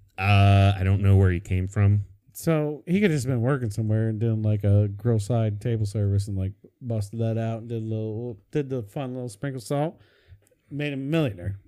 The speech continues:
Speaker 1: Nusret.
Speaker 2: I'm not saying he's not good, you know, I'm not saying anything about him, but I don't know if he's good or not. Um, what I do see, j-,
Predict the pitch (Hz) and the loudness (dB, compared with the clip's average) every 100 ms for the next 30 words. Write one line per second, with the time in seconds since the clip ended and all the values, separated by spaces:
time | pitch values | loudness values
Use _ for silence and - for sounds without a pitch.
0 | - - 104 101 113 110 - - 110 110 | -20 -6 4 6 8 6 0 -4 2 4
1 | 104 104 101 _ 101 98 - - - - | 6 4 0 _ -4 -4 -6 -20 -20 -20
2 | _ _ _ _ _ - - _ _ _ | _ _ _ _ _ -20 -20 _ _ _
3 | _ - 180 202 185 170 151 135 143 120 | _ -8 -6 -2 0 0 0 -2 -2 -2
4 | 131 131 117 131 - 143 123 117 123 - | 0 0 -2 -6 -12 -6 -4 -4 -6 -10
5 | 131 156 139 135 120 110 95 87 101 - | -8 -6 -4 -4 -4 -4 -4 -6 -10 -6
6 | 127 131 - _ _ - 123 147 135 107 | -4 -4 -8 _ _ -8 -2 0 -2 -4
7 | 127 135 127 120 104 117 101 110 104 95 | -2 0 2 0 0 -2 -2 0 0 0
8 | 98 98 - _ _ _ 120 120 117 117 | -2 -4 -6 _ _ _ -6 -2 0 -2
9 | 110 101 98 _ _ _ _ _ _ _ | -2 -4 -8 _ _ _ _ _ _ _
10 | _ - - _ - 127 131 135 147 107 | _ -20 -20 _ -8 -2 0 2 0 0
11 | 135 127 120 117 107 | 0 0 0 -4 -10